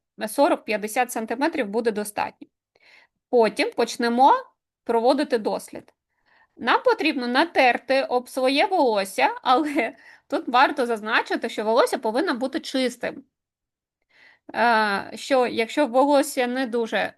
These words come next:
ну, таке вже брудне, то в неї нічого не вийде. Волосся повинно бути чистим, або, е, хутро використовувати там, де ще багато електронів. Тому що коли волосся трошки брудне,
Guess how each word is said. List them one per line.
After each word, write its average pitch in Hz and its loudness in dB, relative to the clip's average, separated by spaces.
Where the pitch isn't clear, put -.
ну, 254 -10
таке 202 -6
вже 196 -8
брудне, 202 -4
то 233 -2
в 220 -8
неї 381 0
нічого 320 -2
не 202 -6
вийде. - -10
Волосся 254 0
повинно 277 0
бути 269 -4
чистим, 226 -4
або, 254 2
е, 226 -2
хутро 294 0
використовувати 240 -2
там, 269 4
де 247 2
ще 302 0
багато 262 0
електронів. 226 -4
Тому 262 2
що 311 -2
коли 302 4
волосся 277 2
трошки 285 0
брудне, 262 -4